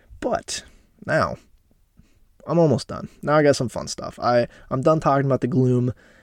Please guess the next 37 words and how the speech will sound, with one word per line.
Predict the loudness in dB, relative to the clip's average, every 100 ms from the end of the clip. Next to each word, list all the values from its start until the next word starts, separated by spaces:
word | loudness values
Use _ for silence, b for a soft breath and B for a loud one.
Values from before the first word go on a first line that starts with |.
| b -4
of, | 0 0 0 0
uh, | 2 2 0
of | -4 0
this | -2 0
season | -2 0 0 2 0 -2 -4
so | -6 -6
far. | -6 2 4 4 2 b b b b b b _ _
The | 0
Mariners | 4 6 6
announced | 6 4 4
their | 2
City | 4 6 6
Connect | 6 0 0 2
uniforms. | 2 2 2 0 0 -4 -10 b b b b _ _ _ _ -20 -2
Everyone | 0 4 4 4
has | 2
an | 0
opinion | 0 0 0 -4 -8
on | -2 0
these | 0 0
uniforms. | 0 -2 -4 -2 -2 -2 -4
Obviously, | -2 0 0 -2 -2 -4
everyone | -4 -4 -6 -8 b b b b b
has | -2 0
an |
opinion | -2 0 2 4
on |
everything, | 4 2 0 -2 0
but | 0 0 -6 b b b b b 0
a |
lot | 4
of | 6
people | 4 4
don't | 4
like | 2 0
these | 0 -2
uniforms. | -4 -4 -6 -6 -8 -14